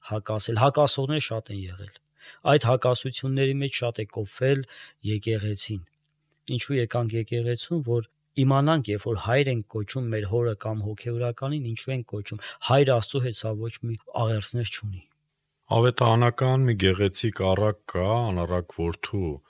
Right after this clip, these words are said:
Speaker 2: առակը, երբ հենց այդտեղ է նկարագրվում մարդու աստվածային պատկերն ու նմանությունը կորցնելու և հետո նաև վերականգնման գործընթացը։ Հիշում ենք, անառակ որդին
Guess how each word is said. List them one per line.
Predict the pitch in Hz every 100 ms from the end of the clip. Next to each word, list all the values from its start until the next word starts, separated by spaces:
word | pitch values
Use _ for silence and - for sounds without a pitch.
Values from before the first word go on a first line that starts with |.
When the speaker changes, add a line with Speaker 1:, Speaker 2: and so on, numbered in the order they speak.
| _ _ _ -
Speaker 2:
առակը, | 73 80 82 - 113 135 _ - _ _ -
երբ | 90 85 104 110 -
հենց | - 98 95 - - -
այդտեղ | - 90 - 101 95
է | 92 110
նկարագրվում | 98 - 82 80 80 87 82 85 104 110 113 - - - -
մարդու | 87 85 - - 104
աստվածային | 90 - - 80 - 85 92
պատկերն | - 82 - - 90 87
ու | 85
նմանությունը | 80 82 80 80 78 - 85 -
կորցնելու | 78 76 - - 82 80 82 123 147 151
և | 92 82
հետո | - 98 123
նաև | 113 92 101 98
վերականգնման | 92 90 90 - 87 87 87 98 95 76 67 -
գործընթացը։ | - 71 - 71 71 78 71 - - - - - -
Հիշում | - 92 - 120
ենք, | 123 120 92
անառակ | 90 90 90 90 82
որդին | 85 82 - 120 127